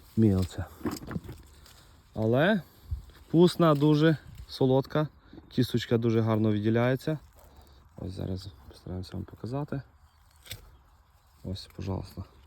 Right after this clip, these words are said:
Кісточка дуже гарно виділяється. Що ще, які вам сказати? Вона привита на алечі.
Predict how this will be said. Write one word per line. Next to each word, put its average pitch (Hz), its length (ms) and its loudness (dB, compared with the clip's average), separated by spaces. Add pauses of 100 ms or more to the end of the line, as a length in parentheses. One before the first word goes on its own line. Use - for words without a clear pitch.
(1300)
Кісточка 101 520 -8 (1200)
дуже 107 240 -2
гарно 98 320 -4
виділяється. 139 720 -4 (2500)
Що - 300 -2
ще, 120 200 0
які 120 240 2
вам 123 240 4 (220)
сказати? 117 500 2
Вона 147 200 4
привита 117 400 2
на 123 200 0
алечі. 143 600 2